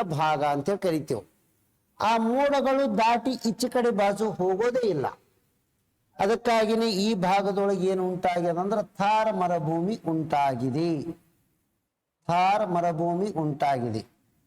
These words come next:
ಥಾರ್ ಮರುಭೂಮಿ ಎಲ್ಲಿ ಅದ ಅಂತ ಕೇಳ್ತಾರ, ಆಗ್ನೇಯ ನೈಋತ್ಯ ವಾಯುವ್ಯ, ಭಾರತದ ವಾಯುವ್ಯ ದಿಕ್ಕಿನಲ್ಲಿ ಭಾರತ ಪಾಕಿಸ್ತಾನದ ನಡುವೆ ಕಂಚಿಕೆ ಆಗ್ಯದ.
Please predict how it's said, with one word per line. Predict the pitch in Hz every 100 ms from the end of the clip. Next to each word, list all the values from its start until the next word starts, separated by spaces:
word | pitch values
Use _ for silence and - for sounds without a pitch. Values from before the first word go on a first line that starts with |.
| _ _
ಥಾರ್ | 208 233 247 240
ಮರುಭೂಮಿ | 233 233 214 233 226 233
ಎಲ್ಲಿ | 214 196 214 208
ಅದ | 190
ಅಂತ | 190 185
ಕೇಳ್ತಾರ, | - 185 175 202 226 -
ಆಗ್ನೇಯ | 185 196 190 202 208
ನೈಋತ್ಯ | 202 175 175 180 170 - 226 -
ವಾಯುವ್ಯ, | 160 147 147 127 110 - _ _ _ _ _ 151
ಭಾರತದ | 165 190 180 180 196 202
ವಾಯುವ್ಯ | 165 160 175 185 185
ದಿಕ್ಕಿನಲ್ಲಿ | 151 165 - 165 165 190
ಭಾರತ | 170 147 165 185 180 196
ಪಾಕಿಸ್ತಾನದ | 190 - 165 160 170 156 - 165 160
ನಡುವೆ | 156 156 170 208
ಕಂಚಿಕೆ | 202 165 156 139 143
ಆಗ್ಯದ. | 127 117